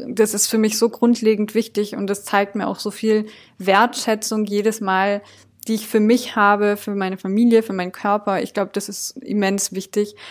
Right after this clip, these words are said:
Und dann mir auch immer wieder Punkte rauszunehmen,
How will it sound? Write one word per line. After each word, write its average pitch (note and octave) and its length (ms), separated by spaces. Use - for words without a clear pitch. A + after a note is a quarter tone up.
Und G#3+ 200
dann G#3 180
mir A3+ 180
auch - 200
immer A3 340
wieder G#3 160
Punkte A3 440
rauszunehmen, G3+ 840